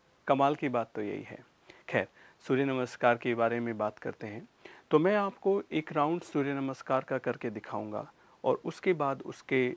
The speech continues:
जो posture है, आप उसका, उस, उस, उन postures को देखिए, postures मैं कैसे कर रहा हूँ, और फिर उसके बारे में थोड़ी और हम चर्चा करेंगे। आप देखिए, मैं सूर्य नमस्कार का अभ्यास कैसे करता हूँ। तो मैं इस angle पे खड़ा हो रहा हूँ,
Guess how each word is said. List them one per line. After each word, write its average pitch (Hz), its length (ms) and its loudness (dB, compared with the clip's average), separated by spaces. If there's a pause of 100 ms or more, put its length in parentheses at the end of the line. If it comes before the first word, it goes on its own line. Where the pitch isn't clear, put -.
जो 131 140 -2
posture 143 500 2
है, 147 60 4
आप 143 240 2
उसका, - 280 -2
उस, 131 280 -2
उस, - 320 -8
उन 120 400 -2
postures 135 420 -2
को 127 120 -6
देखिए, 120 460 -6 (480)
postures 131 640 -2
मैं 117 160 2
कैसे 117 340 0
कर 113 160 -2
रहा 110 240 -2
हूँ, 110 300 -6
और 175 140 0
फिर 175 220 0
उसके 151 260 -2
बारे 120 240 -2
में 117 120 -8
थोड़ी 107 280 -6
और 101 160 -6
हम 104 120 -14
चर्चा 104 320 -10
करेंगे। 104 460 -12 (520)
आप 104 200 0
देखिए, 113 380 -8 (180)
मैं 120 140 0
सूर्य 117 260 -2
नमस्कार 113 500 -4
का 113 120 -4
अभ्यास 113 420 -8 (320)
कैसे 143 380 -2 (500)
करता 104 280 0
हूँ। - 140 -12 (1700)
तो 127 200 8
मैं 151 200 4
इस 190 160 0
angle 139 300 0
पे 151 140 -4
खड़ा 113 240 2
हो 104 120 4
रहा 101 220 0
हूँ, 117 200 -8